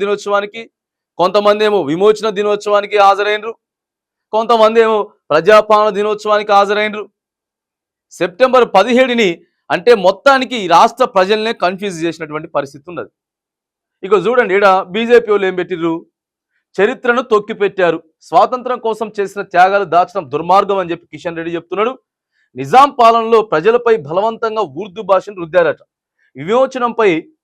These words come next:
కాంగ్రెస్ బీఆర్ఎస్వి వక్ర భాషలన్న కేంద్ర మంత్రి, కేంద్ర ప్రభుత్వం ఆధ్వర్యంలో పరేడ్ గ్రౌండ్లో విమోచన వేడుకలు జరిగినాయి. విమోచన వేడుకలు నిన్న పరేడ్ గ్రౌండ్లో వీళ్ళు చేసిర్రు. పరేడ్ గ్రౌండ్లో చేయడం అంటే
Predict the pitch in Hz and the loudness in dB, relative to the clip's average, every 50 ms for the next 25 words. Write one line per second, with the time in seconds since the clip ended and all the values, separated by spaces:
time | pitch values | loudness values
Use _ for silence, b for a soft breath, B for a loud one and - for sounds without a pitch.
0 | _ _ _ _ _ _ _ _ _ _ _ _ _ 151 170 208 233 240 254 262 | _ _ _ _ _ _ _ _ _ _ _ _ _ 4 4 4 4 4 4 4
1 | 254 202 165 151 190 202 208 208 208 208 196 - 220 208 185 180 165 - _ _ | 4 4 0 -4 -2 0 0 2 0 -2 -4 -4 -6 -6 -6 -6 -8 -12 _ _
2 | _ _ _ _ _ _ _ _ _ _ 120 143 - - - 240 247 208 226 220 | _ _ _ _ _ _ _ _ _ _ -2 -2 -2 0 0 0 4 6 4 4
3 | 220 - 220 208 202 202 208 214 - 180 190 196 196 190 185 175 156 131 147 170 | 4 2 -2 -2 -2 -2 -4 -4 -2 -2 -2 0 -2 -2 -2 -2 -6 -6 -8 -8
4 | 214 - _ _ _ _ _ _ - 165 208 240 254 262 247 247 233 226 214 214 | -8 -10 _ _ _ _ _ _ -2 -2 -2 0 -2 -4 -2 -2 0 0 0 0
5 | 220 214 214 202 147 156 170 180 170 165 190 185 180 196 233 233 - 170 165 208 | 0 0 -2 0 2 4 4 2 2 0 -4 -4 -2 -2 -4 -2 0 0 0 0
6 | 226 214 180 190 196 190 190 202 180 165 160 _ _ _ _ _ 131 156 190 226 | 0 0 0 0 0 0 0 -2 -2 -4 -6 _ _ _ _ _ -8 -6 -2 0
7 | 233 233 233 - 208 196 185 170 170 156 151 156 165 214 185 170 156 147 139 110 | 0 0 0 -2 -2 -2 0 0 0 -4 -4 -4 -4 -2 -2 -2 -2 -2 -6 -8
8 | - _ 123 139 180 208 226 240 233 233 - 214 208 196 170 170 170 160 160 170 | -10 _ -12 -10 -8 -4 -2 -2 -2 -4 -6 -6 -6 -4 -4 -4 -4 -4 -4 -2
9 | 175 214 269 294 285 _ _ _ _ _ _ 127 143 170 196 196 175 - - 160 | 0 0 0 0 -4 _ _ _ _ _ _ -12 -12 -8 -2 -2 -2 -2 0 -2
10 | 160 190 220 226 220 175 175 175 170 175 190 202 170 147 151 - _ _ _ _ | 0 0 0 0 0 -2 -2 -2 -4 -2 0 0 0 0 0 -4 _ _ _ _
11 | _ 156 190 202 190 185 190 202 185 - - 131 117 - _ _ _ _ _ _ | _ -8 -8 -6 -6 -2 0 0 0 0 -4 -10 -16 -16 _ _ _ _ _ _
12 | _ _ _ _ _ _ _ _ _ _ _ _ _ _ _ - 147 185 226 247 | _ _ _ _ _ _ _ _ _ _ _ _ _ _ _ -2 0 2 2 2
13 | 254 240 240 240 240 240 233 226 220 214 214 214 214 208 208 196 262 | 2 2 2 0 0 2 0 2 4 4 4 4 2 -2 -2 -2 -2